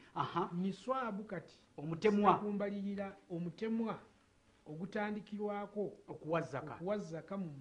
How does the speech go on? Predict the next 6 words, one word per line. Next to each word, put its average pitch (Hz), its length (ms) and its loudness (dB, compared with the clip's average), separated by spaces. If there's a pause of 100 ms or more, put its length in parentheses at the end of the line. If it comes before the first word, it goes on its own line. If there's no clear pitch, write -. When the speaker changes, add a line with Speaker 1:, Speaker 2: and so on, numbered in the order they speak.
Speaker 2:
maali, 151 380 -8 (180)
ensimbi 170 580 -8
zino 139 220 -14
ezaffe. 135 560 -14 (1000)
Nga 139 100 -16 (160)
bawa-, 185 340 -2